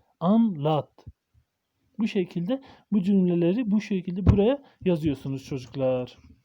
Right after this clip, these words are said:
Geçelim hemen diğer sayfamıza. Evet. Burada da ne var? Yukarıdaki kelimeleri kaç tane olduğunu bulmak için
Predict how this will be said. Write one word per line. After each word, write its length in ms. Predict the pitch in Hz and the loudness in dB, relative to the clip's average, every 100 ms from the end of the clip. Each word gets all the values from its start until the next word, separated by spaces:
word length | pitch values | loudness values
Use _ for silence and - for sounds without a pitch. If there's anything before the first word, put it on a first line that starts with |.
| _ _ _ _ _ _ _ - - - - - - - - 190 | _ _ _ _ _ _ _ -20 -20 -20 -20 -20 -20 -20 -12 -6
Geçelim 380 | 214 240 226 | -4 2 4
hemen 260 | 220 220 208 | 4 4 4
diğer 120 | 196 | 2
sayfamıza. 720 | 175 151 139 151 147 202 254 _ - - _ _ _ _ _ _ - - - | 0 -4 -4 -4 -2 -2 -2 _ -14 -14 _ _ _ _ _ _ -20 -20 -6
Evet. 560 | 208 185 151 147 143 - _ _ _ _ _ _ _ _ _ _ | -4 -2 -2 -4 -6 -10 _ _ _ _ _ _ _ _ _ _
Burada 300 | 208 220 208 | -4 0 2
da 80 | 175 | 2
ne 120 | 170 | 0
var? 120 | 196 190 | -2 -2
Yukarıdaki 600 | 185 190 170 180 240 208 | -2 0 0 -2 -4 -2
kelimeleri 580 | 190 170 165 170 180 | -2 0 0 0 -2
kaç 260 | - 220 190 | -2 -4 -2
tane 220 | 170 180 | -2 0
olduğunu 720 | 190 160 156 147 156 170 233 160 | 2 0 0 -2 0 2 0 0
bulmak 400 | 160 185 208 160 | -2 -2 -2 -6
için 340 | - 247 | -4 -4